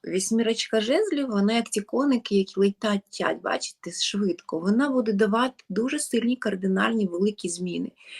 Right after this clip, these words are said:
Ці зміни будуть дуже позитивні. У багатьох зміниться життя, у багатьох буде така швидкість набрана за цей рік двадцять четвертий, що ви навіть ніколи собі раніше не уявляли. Ви навіть думати не могли, що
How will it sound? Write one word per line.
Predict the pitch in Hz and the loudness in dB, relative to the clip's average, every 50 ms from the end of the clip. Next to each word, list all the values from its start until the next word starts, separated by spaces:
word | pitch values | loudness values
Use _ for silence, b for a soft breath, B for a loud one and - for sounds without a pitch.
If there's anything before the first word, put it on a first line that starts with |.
| B B B | B B B
Ці | B - 240 | B 0 2
зміни | 226 254 285 320 302 269 240 | 4 6 6 6 8 6 6
будуть | 202 208 220 220 190 208 202 - - - - - | 6 4 4 2 2 0 -2 -4 -10 -18 -14 -12
дуже | 185 175 180 214 254 254 247 | -10 -4 -2 0 0 2 2
позитивні. | 196 - 220 196 196 196 196 - 202 190 180 175 170 190 202 - B B B B B B B | 0 0 0 0 0 -2 -2 0 -2 -2 -2 -2 -6 -8 -10 -10 B B B B B B B
У | 202 | 0
багатьох | 190 233 226 247 247 - 302 311 269 | 4 6 6 4 4 4 2 2 4
зміниться | 247 240 240 240 233 233 226 - 220 | 4 6 6 6 6 4 2 0 0
життя, | 202 208 202 - - - - | 0 -2 -4 -4 -4 -4 -2
у | - 180 180 | -2 -2 0
багатьох | 180 196 196 214 208 - 311 311 277 - | 2 2 2 2 2 2 2 2 2 4
буде | - 226 214 226 226 | 2 2 4 2 2
така | - 247 240 - 220 214 | 0 -2 0 2 2 2
швидкість | - - 240 220 254 339 403 - - - 320 - - - | 2 2 0 0 2 2 2 0 -2 -8 -6 -6 -4 -2
набрана | 220 214 202 196 180 - - - - - - - B B B B B B B B B | 0 2 2 2 0 0 -2 -4 -4 -4 -4 -6 B B B B B B B B B
за | 196 185 214 208 | -2 0 0 2
цей | - 240 233 226 | 4 6 6 6
рік | 226 208 190 - | 6 2 0 0
двадцять | - 190 185 - - - | -2 -2 -2 -2 -6 -6
четвертий, | - - - 190 180 185 - - 208 | -6 -4 -4 -4 -4 -4 -4 -4 -2
що | - - 220 196 | 2 2 2 4
ви | 190 254 277 | 4 4 4
навіть | 262 247 220 208 202 - | 6 4 4 2 0 -2
ніколи | 202 - - - 233 220 | -4 -2 0 2 2 4
собі | 208 - 180 175 180 | 2 0 -2 -2 2
раніше | 185 202 208 208 - - 190 | 2 4 4 2 2 2 2
не | 190 185 | 2 2
уявляли. | 185 180 185 180 175 175 - - - - | 0 0 -2 -2 -2 -2 -2 -2 -2 0
Ви | 175 226 | 2 4
навіть | 240 254 247 220 220 196 190 | 4 6 4 4 2 0 0
думати | 196 262 262 240 208 202 - - 180 | 2 2 4 4 2 2 -2 -4 -8
не | 175 180 | -8 -8
могли, | 180 180 196 208 247 311 359 | -6 -6 -4 -2 0 0 -2
що | 349 - - 196 | 0 -2 -4 -4